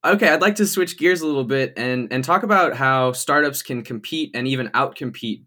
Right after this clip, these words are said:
uh, larger companies that come with significant resources. Um, h-, how do you, how do you enter a relatively competitive market as a small company?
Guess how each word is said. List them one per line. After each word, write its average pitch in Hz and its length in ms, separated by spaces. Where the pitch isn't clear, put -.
uh, 104 200
larger 139 320
companies 104 500
that 107 160
come 110 220
with 98 180
significant 131 580
resources. 110 720
Um, 110 560
h-, - 120
how 185 160
do 202 60
you, 185 420
how 147 140
do 180 60
you 170 100
enter 151 300
a 117 40
relatively 123 520
competitive 113 480
market 98 360
as 87 100
a 85 40
small 95 280
company? - 380